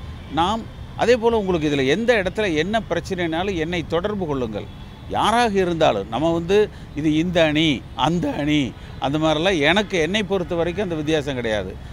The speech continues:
அந்த நேத்து கூட அவர், அந்த ஓம் பிரகாஷ், அவரு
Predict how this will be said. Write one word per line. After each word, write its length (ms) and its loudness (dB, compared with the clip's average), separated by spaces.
அந்த 360 4
நேத்து 300 2
கூட 220 2
அவர், 180 2
அந்த 540 2
ஓம் 240 -2
பிரகாஷ், 520 -2
அவரு 360 -2